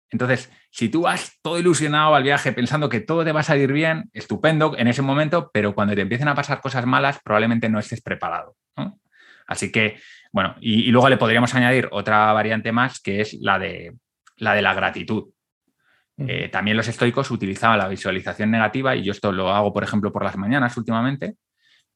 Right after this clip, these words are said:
Speaker 1: para simplemente tú te levantas, te sientas en la cama y te pones a pensar que no tienes casa, que estás debajo de un puente.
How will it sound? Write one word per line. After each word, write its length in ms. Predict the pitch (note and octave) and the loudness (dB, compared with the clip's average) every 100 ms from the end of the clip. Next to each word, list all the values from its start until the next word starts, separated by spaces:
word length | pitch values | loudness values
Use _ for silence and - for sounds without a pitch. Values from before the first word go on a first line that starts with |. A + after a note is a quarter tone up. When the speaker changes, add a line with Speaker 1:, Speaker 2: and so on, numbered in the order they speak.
| - | -4
Speaker 1:
para 800 | G2 G2+ G2+ F#2+ F#2+ F#2 F#2 - - _ | 0 2 2 0 -4 -6 -8 -10 -18 _
simplemente 500 | - B2+ D3 D3 D#3+ | -6 -4 0 0 -2
tú 140 | D3 | -4
te 100 | C#3 D3+ | -2 2
levantas, 440 | A#2+ C3 D3 - | 4 4 0 -4
te 80 | A2 | -10
sientas 400 | G#2+ A#2 B2+ B2+ | -2 -2 -2 -2
en 60 | B2+ | 0
la 100 | A2+ | 2
cama 360 | B2+ D#3 - - | 2 0 -4 -8
y 100 | G#2 | -8
te 100 | G#2 | -4
pones 220 | G#2+ A#2+ | -2 -2
a 80 | C3 | 0
pensar 400 | A#2+ A#2 D3+ - | 0 0 -2 -2
que 120 | G#2+ | 0
no 120 | A2+ | 0
tienes 240 | B2 A#2+ - | 2 -2 -2
casa, 320 | B2+ - F#2 | -4 -4 -6
que 60 | - | -4
estás 180 | - A2+ | -4 2
debajo 280 | A#2 - | 0 0
de 40 | G2 | -4
un 60 | F2+ | -4
puente. 340 | D#2 F2 - | -10 -12 -18